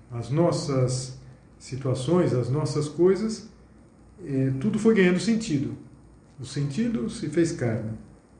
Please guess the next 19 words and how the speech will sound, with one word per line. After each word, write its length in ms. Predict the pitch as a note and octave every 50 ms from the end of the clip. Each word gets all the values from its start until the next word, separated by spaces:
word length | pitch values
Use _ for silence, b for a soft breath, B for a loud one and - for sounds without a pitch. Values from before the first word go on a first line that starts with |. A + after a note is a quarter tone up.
| - - - - - - - - - - - - - _ - - - - - - - - - - - - -
E 60 | C#3
é 40 | C#3
um 60 | C3+
menino. 440 | D#3 G3 F3+ C#3+ C3 A2+ A2 - - - - - - - - - - - - - - - - - _ _ _ - - - - - - - - - - - - - - - - _ _ - - - - C3+
Outro 220 | B2+ B2+ C3 B2+
ponto 300 | C3 - C3+ C3 C3 -
de 100 | B2+ B2+
caminho 400 | - B2 B2+ C3 D3 C#3+ C3+ A#2
que 300 | - - - A#2+ A#2 A#2
é 40 | A2+
tão 380 | - - D3+ D3+ C#3+ C3 A#2 - - B B B B B B B B B B -
oportuno 540 | C3+ C3 C3+ C3+ B2+ C3 B2+ D#3+ D#3+ D3+ C3
meditar 420 | C3 C3+ C3 A#2+ B2 B2+ C3 C3+ C3
agora 460 | B2 B2+ C3 C3 C3 A#2+ A#2 - - - - - - - - -
na 60 | B2
preparação 640 | C3 C3+ C3 C3 C3 C3 B2 A#2+ A#2+ - C#3 C3 C3
para 100 | B2+ B2
o 60 | A#2+
Natal. 500 | A#2 A2+ A#2+ - D#3 D3+ B2 G#2+ -